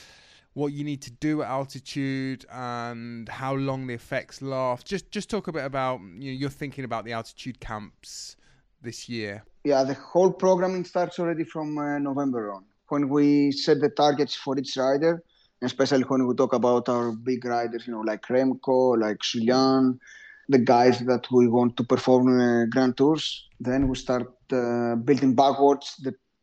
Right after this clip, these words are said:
Speaker 2: periods of the training camps, the races they need before that, and, uh, so on. Uh,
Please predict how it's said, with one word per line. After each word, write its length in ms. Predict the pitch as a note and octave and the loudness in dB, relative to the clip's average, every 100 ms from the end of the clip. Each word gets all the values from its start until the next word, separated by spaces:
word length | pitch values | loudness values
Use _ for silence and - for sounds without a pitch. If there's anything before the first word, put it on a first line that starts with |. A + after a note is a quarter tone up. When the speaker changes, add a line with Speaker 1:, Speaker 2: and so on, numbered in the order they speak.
| _ - | _ 2
Speaker 2:
periods 400 | D#3+ E3 E3 E3+ | 6 6 6 2
of 80 | |
the 100 | D#3 | -2
training 300 | D#3 D#3 D#3 | -2 -2 -2
camps, 400 | D3 D#3 D#3+ D3+ | -2 -2 -2 -4
the 120 | - B2 | -4 0
races 280 | D3 D3+ D3+ | -2 -2 -6
they 120 | D#3 | -4
need 240 | D#3 C#3 | -4 -6
before 300 | C#3 - D3+ | -8 0 2
that, 260 | D3 D3+ E3+ - - _ _ _ _ _ - | 2 2 -2 -10 -20 _ _ _ _ _ -6
and, 220 | C#3 C3+ | -2 0
uh, 100 | C3 | 0
so 300 | - D#3+ D3+ | 2 4 4
on. 280 | D3+ D3+ C#3+ _ _ _ _ _ _ _ - | 2 -4 -10 _ _ _ _ _ _ _ -12
Uh, 600 | G#2+ A2+ A#2 A#2 A#2 A#2 | -8 -6 -6 -6 -6 -8